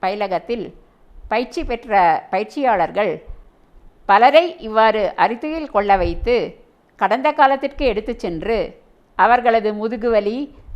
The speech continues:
தோள்பட்டை வலி, சிறுநீரக கோளாறு போன்ற ஏராளமான நோய்களை தீர்த்து வைத்துள்ளனர். ரிச்சர்ட் மார்டினி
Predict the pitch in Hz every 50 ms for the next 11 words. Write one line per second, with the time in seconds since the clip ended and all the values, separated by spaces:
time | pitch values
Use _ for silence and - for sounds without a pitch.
0 | - - - 233 240 254 269 262 262 240 - 214 202 185 175 180 180 202 220 247
1 | 269 277 - _ _ _ _ - 233 254 262 262 285 285 294 294 285 285 285 -
2 | - - 208 190 190 190 175 160 160 180 208 233 285 - - - - - - _
3 | - 233 226 226 226 214 214 202 180 160 156 - - - 180 190 202 208 220 226
4 | 240 262 285 285 294 302 311 339 311 233 196 190 196 175 180 - 190 214 214 160
5 | 160 - - _ _ _ _ _ _ _ - 262 269 247 220 214 254 277 302 285
6 | 262 269 269 269 254 226 202 190 180 165 156 - - - _ - - - - -
7 | - - - - - - - 254 233 - 330 330 339 285 - 214 202 202 208 214
8 | 214 - 269 262 269 277